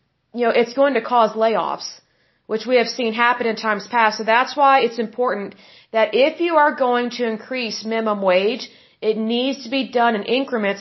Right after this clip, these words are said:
because it gives the economy and employers a chance to accrue new profits. So that way they have the income to pay their, their, their wages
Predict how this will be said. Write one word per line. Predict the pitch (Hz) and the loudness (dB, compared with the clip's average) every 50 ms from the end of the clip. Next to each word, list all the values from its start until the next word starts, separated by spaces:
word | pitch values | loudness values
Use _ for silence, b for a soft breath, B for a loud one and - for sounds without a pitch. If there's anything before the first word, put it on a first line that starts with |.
| - 220 | -6 -6
because | 220 247 226 220 | -4 -4 -2 -2
it | 226 214 - | -2 -4 -2
gives | - 247 254 269 214 - 233 | 2 2 2 2 2 -2 -4
the | 247 208 | 0 0
economy | 190 190 - - 254 262 277 285 269 233 202 180 170 180 190 190 B B B B B B B - | 0 0 -2 -6 -4 0 0 0 0 0 -2 -4 -4 -6 -8 -10 B B B B B B B -4
and | 226 240 233 | -2 0 0
employers | 226 220 214 220 - 269 269 285 294 269 220 190 185 190 196 196 B B B B B B B | 0 0 -2 -4 0 2 4 4 4 4 2 0 0 -2 -2 -4 B B B B B B B
a | - 190 | -8 -8
chance | 190 - - - 277 277 269 247 - - - - b b b b b _ - - | -6 -6 -6 -2 0 2 2 2 0 -4 -8 -16 b b b b b _ -12 -6
to | 254 254 233 | 0 0 0
accrue | 214 208 - - - 269 269 269 262 247 240 226 226 226 | 0 0 -4 -8 -4 -2 0 2 2 4 4 4 2 0
new | 202 214 214 | -2 -4 -4
profits. | 214 214 - - 262 254 254 262 262 - 196 185 180 185 - - - b b b b | -4 -6 -6 0 2 4 4 4 2 0 -2 -2 -2 -2 -6 -14 -20 b b b b
So | _ - - | _ -8 -2
that | 226 233 240 262 254 247 240 | 2 4 4 4 4 2 2
way | 233 226 226 208 208 B B B B _ - | 2 2 2 0 -2 B B B B _ -2
they | 226 226 220 | -2 0 2
have | 240 254 262 269 262 202 | 4 4 4 4 4 2
the | 226 226 233 | -2 0 0
income | 254 285 294 - - 233 202 190 190 190 208 208 B B B B B _ - | 0 0 0 -2 -4 -2 0 0 0 0 -2 -4 B B B B B _ -8
to | 247 226 | -8 -8
pay | 233 - 240 240 233 240 240 233 240 240 | -8 -6 -4 -2 0 2 4 2 2 0
their, | 185 208 220 214 208 208 - - 185 | 0 -2 0 0 0 -2 -4 -8 -8
their, | 202 196 196 190 185 180 175 - - - | -6 -2 0 0 0 0 -2 -4 -8 -10
their | 202 190 190 185 | -6 -4 -4 -4
wages | 180 180 220 247 269 285 285 202 208 202 180 175 175 185 185 | -2 0 2 4 4 4 2 0 0 0 0 0 0 -2 -6